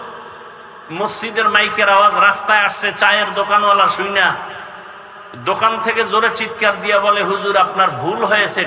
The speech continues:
ঠিক করেন।" এটা লোকমা হবে না বেয়াদবি হবে? তাহলে এই জন্য ভালো করে মনে রাখবেন, ইমামের লোকমা দেওয়ারও নিয়ম আছে না নাই?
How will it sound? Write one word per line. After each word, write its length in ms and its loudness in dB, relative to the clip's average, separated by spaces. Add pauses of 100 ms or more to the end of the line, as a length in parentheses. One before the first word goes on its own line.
ঠিক 220 -6
করেন।" 500 0 (1040)
এটা 180 2
লোকমা 440 0
হবে 520 4
না 100 2
বেয়াদবি 500 0
হবে? 260 -2 (3000)
তাহলে 200 -2
এই 60 0
জন্য 280 -2
ভালো 280 4
করে 240 2
মনে 240 2
রাখবেন, 440 0
ইমামের 460 0
লোকমা 380 0
দেওয়ারও 500 4
নিয়ম 280 0
আছে 240 4
না 140 4
নাই? 240 2